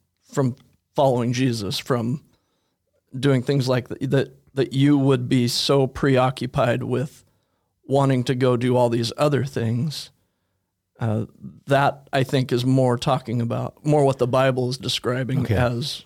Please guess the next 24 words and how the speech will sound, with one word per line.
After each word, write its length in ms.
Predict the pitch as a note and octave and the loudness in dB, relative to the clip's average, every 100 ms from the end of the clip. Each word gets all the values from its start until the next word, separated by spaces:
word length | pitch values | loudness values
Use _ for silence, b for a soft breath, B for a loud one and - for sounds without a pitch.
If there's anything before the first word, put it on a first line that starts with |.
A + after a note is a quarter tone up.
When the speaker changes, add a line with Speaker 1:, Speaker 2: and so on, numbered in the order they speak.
| - | -2
Speaker 2:
That's 200 | B2 A#2+ | -2 2
not 340 | B2+ A2 G2+ | 2 0 -2
what, 180 | A2+ G#2 - _ _ | -4 -4 -6 _ _
Speaker 1:
worldliness. 520 | B2+ C3+ B2 G2 G2+ | 0 2 2 -2 -2
Speaker 2:
how 120 | B2+ A2 | 0 0
it, 160 | - | 0
you 240 | - A2 A2 | -4 0 2
would 120 | G#2 | 2
have 80 | F2+ | 2
used 200 | G2 E2 | 0 -2
it 80 | E2 | -6
before. 420 | F2 G#2+ D#2+ - b b b b | -6 -6 -8 -12 b b b b
But 60 | |
Speaker 1:
No. 80 | C#3 | 2
Speaker 2:
you're 140 | A2 F#2+ | 2 2
saying 400 | G#2 F2 F2 - | 0 -2 -8 -6
that's 400 | G#2 F#2 - - | -4 -4 -10 -8
how 160 | G#2+ | -4
the 80 | F#2 | -4
Bible 340 | E2 F#2 F2 E2+ | -2 -4 -4 -6
would 200 | D#2+ D#2+ _ _ | -12 -16 _ _
describe 440 | - F#2+ F#2 D#2 F2 | -16 -12 -12 -12 -12
it. 60 | |
Okay. 240 | F2+ - | -12 -12